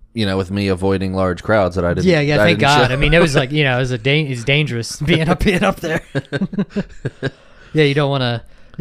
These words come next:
Speaker 2: <laughs> get infected by seven people.
Speaker 1: Right.
Speaker 2: <laughs>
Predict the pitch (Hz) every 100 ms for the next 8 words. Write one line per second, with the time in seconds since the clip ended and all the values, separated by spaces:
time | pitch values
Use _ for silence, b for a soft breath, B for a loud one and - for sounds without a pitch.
0 | 139 - - - 147 - 185 151 165 151
1 | 156 139 131 - 143 127 127 143 127 120
2 | - - - 143 - 190 160 - 127